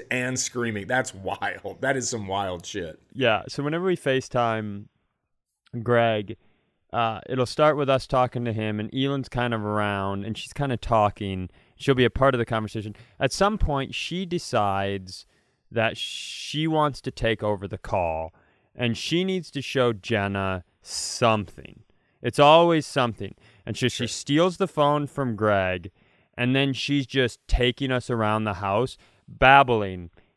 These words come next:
Speaker 2: inco-, incoherently about,
Speaker 1: Mm-hmm.
Speaker 2: like,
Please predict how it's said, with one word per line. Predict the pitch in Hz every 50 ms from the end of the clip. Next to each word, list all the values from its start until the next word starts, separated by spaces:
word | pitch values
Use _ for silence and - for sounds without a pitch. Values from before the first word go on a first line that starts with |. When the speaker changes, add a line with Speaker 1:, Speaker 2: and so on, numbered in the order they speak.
| _ _ _ -
Speaker 2:
inco-, | - 233 254 254 254 247 226 - - - 180 147 147 - -
incoherently | - 185 208 226 - - 190 165 139 123 123 117 107 98 101 90 98 90 87 87 87 - _ _ _ _ _ _ _ -
about, | 131 123 123 131 127 123 127
Speaker 1:
Mm-hmm. | 127
Speaker 2:
like, | 131 127 120 117